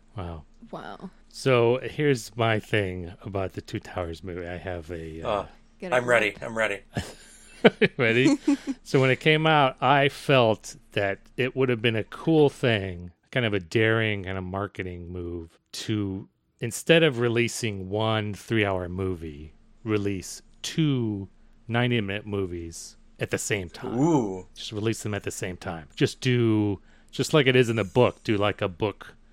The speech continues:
Speaker 1: three movie, uh, you know, focusing on the Aragorn and Merry and Pippin and, and Rohan, and do a book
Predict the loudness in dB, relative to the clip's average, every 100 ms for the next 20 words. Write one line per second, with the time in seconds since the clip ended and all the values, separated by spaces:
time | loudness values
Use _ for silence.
0 | _ -20 -20 -12 -2 0 2 0 -4 -6
1 | -4 -2 0 -2 -2 -8 _ _ _ _
2 | -20 -6 -2 -2 -2 -6 -10 -10 -8 -8
3 | -6 -8 -8 -10 -8 -6 -8 -8 -10 -10
4 | -10 -12 -16 -20 _ -20 _ _ -8 -4
5 | -4 -4 -4 -4 -6 -6 -8 -10 -10 -8
6 | -6 -6 -8 -8 -6 -6 -6 -8 -10 -10
7 | -10 -2 -2 -2 -4 -6 -8 -6 -2 0
8 | 2 2 0 -4 -4 -6 -6 -6 -8